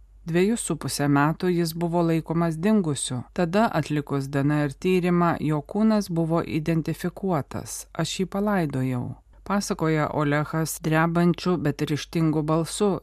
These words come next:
išreikšdamas meilę sūnui ir netekties skausmą.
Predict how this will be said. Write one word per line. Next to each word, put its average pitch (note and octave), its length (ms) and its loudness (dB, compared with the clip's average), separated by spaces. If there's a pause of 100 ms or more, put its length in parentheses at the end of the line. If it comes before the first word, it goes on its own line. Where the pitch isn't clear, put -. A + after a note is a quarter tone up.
išreikšdamas C#3+ 840 0
meilę D3+ 300 2
sūnui F#3 640 0
ir E3+ 140 0
netekties E3+ 600 0
skausmą. D3+ 760 -2